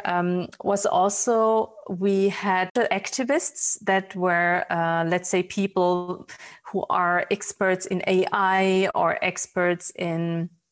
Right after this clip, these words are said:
in some, um, eco projects like, uh, cleaning the ocean. So that was our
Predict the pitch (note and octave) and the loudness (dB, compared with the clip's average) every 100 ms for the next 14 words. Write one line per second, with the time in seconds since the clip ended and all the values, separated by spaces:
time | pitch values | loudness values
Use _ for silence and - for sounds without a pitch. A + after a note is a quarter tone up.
0 | _ _ _ - - G3 F3+ F#3 F3 F3+ | _ _ _ -14 -2 0 0 0 0 0
1 | - E3+ E3+ E3+ E3+ E3 - - _ _ | 0 0 0 0 -2 -6 -10 -20 _ _
2 | G#3+ G#3+ - G#3 F#3 F#3 F#3 F#3 F3+ - | 0 0 -2 0 4 4 4 2 0 -6
3 | - G3+ F#3+ F#3+ G3 F#3 F#3 - - E3+ | -2 0 0 0 2 2 0 -4 -2 0
4 | E3+ E3+ F3 F3 - F3 E3+ G#3 G3 F#3+ | 2 2 0 -2 -2 -2 0 0 2 2
5 | F#3 - F#3 F#3+ - F#3 E3+ F3 - F3+ | 2 2 4 4 2 -2 0 0 0 0
6 | F#3 A3+ A3 G#3+ D#3+ F#3 F3+ | 0 0 0 2 2 2 0